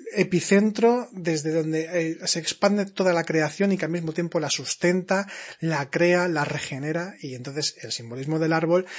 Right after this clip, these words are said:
tiene esto. ¿Por qué? Pues porque el árbol, eh, es, digamos que nos habla de tres niveles de cosmos, tres niveles cósmicos.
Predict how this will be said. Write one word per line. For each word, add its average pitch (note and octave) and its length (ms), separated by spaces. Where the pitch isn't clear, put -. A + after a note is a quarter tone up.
tiene C#3+ 280
esto. B2 300
¿Por C#3 180
qué? F#3+ 260
Pues - 120
porque E3 340
el E3+ 120
árbol, G3+ 420
eh, E3 300
es, - 220
digamos E3 380
que - 180
nos E3+ 180
habla F3+ 180
de D3+ 120
tres E3+ 260
niveles D3 420
de A#2 140
cosmos, A#2 800
tres C#3 180
niveles D#3 400
cósmicos. - 840